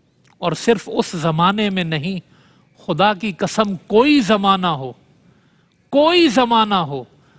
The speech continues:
वो सदक़े अहले बैत खाता है, वो हुजूर के घराने का सदका खाता है,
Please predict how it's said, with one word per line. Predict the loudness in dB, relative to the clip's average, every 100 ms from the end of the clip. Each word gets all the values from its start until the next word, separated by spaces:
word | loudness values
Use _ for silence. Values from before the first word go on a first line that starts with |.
| _ -8
वो | -6
सदक़े | -4 -2 -2 -2 -2 -2
अहले | -4 -4 -2
बैत | -2 -4 -8
खाता | -14 -14 -16
है, | -20 _ -20 -20 _ _ _ _ _ _ _ _ _ _ -2
वो | 0
हुजूर | 2 0 0 0
के | -2
घराने | -2 2 2 2 0
का | -2 -2
सदका | -2 -6 -2 -4
खाता | -4 -10 -12 -20
है, | -20